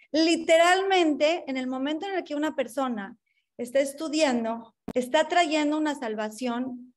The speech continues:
o muchas salvaciones y mucha bendición al mundo que si lo viéramos,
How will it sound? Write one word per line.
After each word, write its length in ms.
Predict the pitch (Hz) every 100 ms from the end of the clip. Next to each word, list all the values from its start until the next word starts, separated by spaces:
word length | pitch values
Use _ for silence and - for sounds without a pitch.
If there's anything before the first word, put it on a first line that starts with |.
| _ -
o 120 | 233
muchas 480 | 254 320 415 453 370
salvaciones 920 | 294 254 247 254 226 226 233 240 - _ 233
y 80 | 247
mucha 360 | 254 294 320 349
bendición 360 | 285 269 285
al 140 | 285 285
mundo 340 | 285 285 294
que 100 | 285
si 160 | 277 247
lo 160 | 240
viéramos, 800 | 226 277 339 294 240 233 247 -